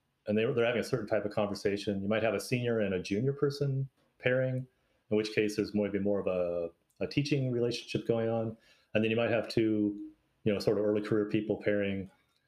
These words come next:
And then it's a little bit more like, "Do you know how to do this? I don't know how to do this. Like, what do we do? Like, let's, let's look it up," you know, like, all that stuff, right? So, um, <laughs> uh, like, in,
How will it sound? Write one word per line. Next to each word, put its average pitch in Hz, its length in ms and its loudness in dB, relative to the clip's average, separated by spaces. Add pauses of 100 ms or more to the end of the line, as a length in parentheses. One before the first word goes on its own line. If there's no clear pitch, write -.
(120)
And 104 100 2
then 110 80 2
it's 107 120 0
a 117 40 2
little 107 220 2
bit 95 120 -4
more 98 180 2
like, 87 420 -2 (680)
"Do 101 80 -2
you 104 60 4
know 123 80 2
how 131 80 2
to 151 60 2
do 170 140 2
this? 175 120 0
I 104 140 0
don't 107 100 2
know 98 60 0
how 98 80 2
to 92 80 -2
do 95 100 -2
this. 101 160 0
Like, 104 160 0
what 101 100 2
do 107 40 2
we 117 80 0
do? 143 260 2
Like, 101 160 -2
let's, 98 220 -4
let's 101 200 -4
look 107 120 2
it 151 80 6
up," - 240 0
you 107 80 2
know, 107 60 2
like, 107 200 2
all 131 120 4
that 139 200 2
stuff, 104 220 2
right? - 220 2
So, 117 260 2 (320)
um, 113 360 4 (280)
<laughs> - 300 -14
uh, 107 320 2 (320)
like, 127 160 4 (200)
in, 127 320 2